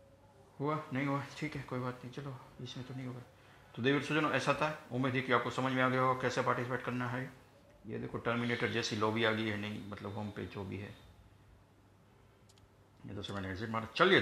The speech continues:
देवर सज्जनों, तो आज का video इतना ही था। अभी इस video का winner, इस video से winner हम लोग निकालेंगे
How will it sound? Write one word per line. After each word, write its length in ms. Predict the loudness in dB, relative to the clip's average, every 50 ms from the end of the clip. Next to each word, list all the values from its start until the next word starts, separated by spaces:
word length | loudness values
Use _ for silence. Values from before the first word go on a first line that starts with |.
| 6 4
देवर 240 | 4 4 6 6 6 4
सज्जनों, 320 | 2 -2 -2 -2 -4 -2
तो 180 | -2 0 -2 2
आज 220 | 2 2 2 2
का 80 | 2 2
video 220 | 2 2 2 0
इतना 200 | 0 0 -2 -4
ही 60 | -4 -2
था। 140 | -2 -4 -4 -4 -10 -18 -20 -20 -20 -20 -20 -20 -20 -20 -20 -8 -2
अभी 300 | 2 2 4 4 4 2 2 -2 -12 -16 -18 -20 -20 -20 -20 -20 -20 -20 -20 -20 -20 -20 -20 -20 -20 -20 -20 -20 -20 -20 -20 -20 -14 -4 -4
इस 220 | -4 -4 -2 2
video 240 | 2 4 6 6 6
का 100 | 6 6
winner, 340 | 6 6 6 6 6 4 4 -2 -6 -10 -12 -12 -12 -8
इस 220 | -8 -6 -6 -8 -8 -6
video 420 | -4 -4 -4 -2 -2 0 0 0 -2
से 220 | -2 0 0 0
winner 280 | 0 2 4 4 4 4
हम 120 | 4 2
लोग 100 | 0 0 0
निकालेंगे 460 | 0 2 4 4 4 4 2 0 0